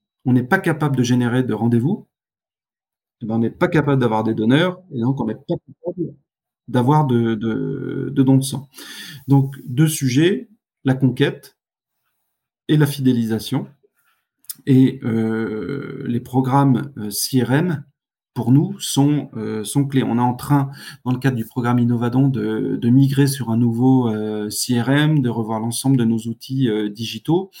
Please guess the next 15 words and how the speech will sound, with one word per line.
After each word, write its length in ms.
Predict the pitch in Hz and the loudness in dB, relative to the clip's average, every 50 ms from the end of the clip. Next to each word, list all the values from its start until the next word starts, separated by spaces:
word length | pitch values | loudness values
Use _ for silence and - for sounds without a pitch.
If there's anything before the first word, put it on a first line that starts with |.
| - - - - - _ - | -18 -16 -16 -18 -18 _ -12
Et 40 | 113 | -10
ce 100 | - - | -4 0
que 100 | - 147 | 4 4
l'on 120 | 131 120 | 4 4
souhaite, 400 | 110 - - 151 160 180 180 - _ | 2 0 0 2 2 2 0 -4 _
nous, 300 | 135 135 151 180 202 202 - - - - - - _ | 2 4 4 4 2 -2 -6 -12 -20 -20 -20 -20 _
c'est 260 | - - - - 131 131 | -12 -8 -4 -4 -4 -2
que 120 | - 127 | -2 -2
le, 720 | 117 113 120 120 117 113 104 101 101 101 101 95 98 95 | 0 2 2 2 2 2 0 0 -2 -4 -6 -8 -10 -10
le, 340 | 98 101 101 98 95 95 98 | -10 -8 -10 -10 -10 -10 -6
le 160 | 104 123 131 | -4 -2 2
donneur 320 | 123 143 143 156 175 165 | 4 4 6 6 4 2
soit 320 | - - - 131 135 - - | 2 0 -2 -2 -2 -4 -6
plus 300 | - 190 202 202 185 180 | -2 0 0 2 2 2
autonome 600 | 170 - 160 147 143 151 170 196 208 190 135 | 2 2 2 2 2 2 2 2 0 -2 -2